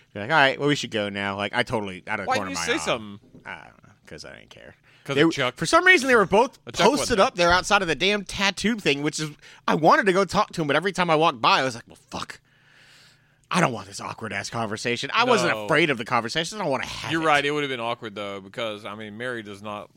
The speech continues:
Speaker 2: lessen the awkwardness.
Speaker 1: Nope.
Speaker 2: Like, I like Mary. I don't, obviously, I'm on your side of the breakup, but I don't hold ill will towards
Speaker 1: I don't
Speaker 2: her,
Speaker 1: hold ill
Speaker 2: as
Speaker 1: will, and I
Speaker 2: neither
Speaker 1: don't
Speaker 2: do
Speaker 1: care
Speaker 2: you.
Speaker 1: either.
Speaker 2: But she's an awkward girl,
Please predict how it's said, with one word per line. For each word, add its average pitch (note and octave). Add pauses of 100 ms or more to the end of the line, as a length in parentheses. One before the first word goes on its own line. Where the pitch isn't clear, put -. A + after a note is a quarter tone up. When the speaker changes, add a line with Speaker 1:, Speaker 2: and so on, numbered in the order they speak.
(100)
Speaker 2:
lessen G2
the F2+
awkwardness. G2+
Speaker 1:
Nope. D#3 (560)
Speaker 2:
Like, A#2+
I D3+
like D3+
Mary. A#2
I B2
don't, B2 (260)
obviously, A#2
I'm A2
on G2
your C#3+
side G#2+
of F#2+
the G2
breakup, A#2+ (320)
but B2 (600)
I D3+
don't D3+
hold D3
ill D3
will C#3
towards -
Speaker 1:
I D#4+
don't F4
Speaker 2:
her, G#3+
Speaker 1:
hold F#3+
ill E3+
Speaker 2:
as F3
Speaker 1:
will, F3+
and F#3+
I G#3+
Speaker 2:
neither C4
Speaker 1:
don't F#3+
Speaker 2:
do E3
Speaker 1:
care D3+
Speaker 2:
you. B2
Speaker 1:
either. A#2+
Speaker 2:
But D3
she's F#3+
an E3
awkward D3+
girl, F3+